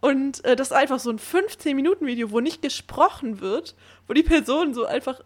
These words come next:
so filmt, wie sie irgendwo sitzt und dann klappt sie,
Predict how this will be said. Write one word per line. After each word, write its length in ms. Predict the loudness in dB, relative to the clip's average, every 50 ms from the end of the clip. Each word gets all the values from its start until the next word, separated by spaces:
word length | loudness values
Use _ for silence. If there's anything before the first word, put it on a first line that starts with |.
| _ -16
so 180 | -14 -12 -12
filmt, 480 | -14 -8 -4 -2 0 0 0 0 -2 -2
wie 80 | -4
sie 140 | -6 -4 -4
irgendwo 320 | -4 -4 -6 -6 -8 -10 -6
sitzt 420 | -2 0 0 0 0 -4 -8 -8
und 60 | -6
dann 100 | -6 -6
klappt 300 | -4 -4 -6 -6 -6 -8
sie, 240 | -10 -10 -10 -10 -10